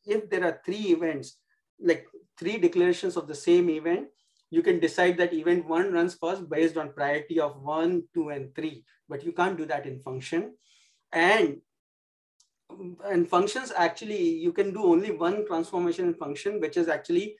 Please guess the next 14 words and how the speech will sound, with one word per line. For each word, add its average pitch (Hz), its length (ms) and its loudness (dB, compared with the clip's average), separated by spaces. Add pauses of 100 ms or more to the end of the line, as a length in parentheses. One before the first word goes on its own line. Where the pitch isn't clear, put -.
(160)
you 156 100 -2
can 160 160 2
declare 180 480 4
a 214 40 0
function 165 500 0
with 170 200 -2
a 156 200 2
list 151 360 -2
of 175 140 -2
arguments, 170 640 -2 (300)
or 202 180 8
you 170 140 4
can 180 140 2
define, 175 540 -2